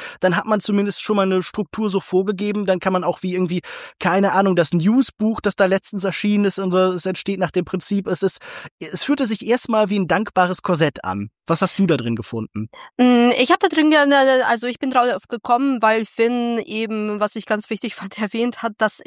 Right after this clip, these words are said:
Speaker 2: Buch ist nicht für uns. Äh, ich glaube, dieser Text ist zusammen mit der Love Story ein bisschen Schlüsseltext, um zu be-, begreifen, für wen das Buch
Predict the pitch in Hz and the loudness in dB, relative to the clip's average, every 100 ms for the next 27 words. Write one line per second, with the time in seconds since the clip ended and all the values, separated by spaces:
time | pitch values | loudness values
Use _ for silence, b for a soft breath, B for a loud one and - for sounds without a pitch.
0 | 220 214 - 214 220 208 - 202 - 269 | -8 -6 -6 -6 -6 -6 -6 -8 -4 -6
1 | - - B B B B - 233 233 226 | -6 -14 B B B B 0 4 4 4
2 | 220 226 240 - - 233 269 294 277 254 | 2 -2 -6 -8 0 4 4 4 -2 -2
3 | 254 247 247 226 226 233 247 - - 226 | 2 2 2 -4 -6 -4 -6 -6 -10 -10
4 | - 202 208 240 247 233 226 - 214 208 | -10 -2 0 0 -2 -2 -2 0 0 2
5 | 220 - 226 220 220 220 208 240 220 - | 2 0 -2 0 0 -4 -6 -4 -4 -4
6 | 214 220 226 208 - 208 220 196 214 190 | -6 -4 -2 -2 -4 -6 -6 -2 0 0
7 | 202 185 208 208 196 196 208 202 196 - | 0 0 0 -2 -6 -6 -4 -2 -4 -8
8 | 185 | -12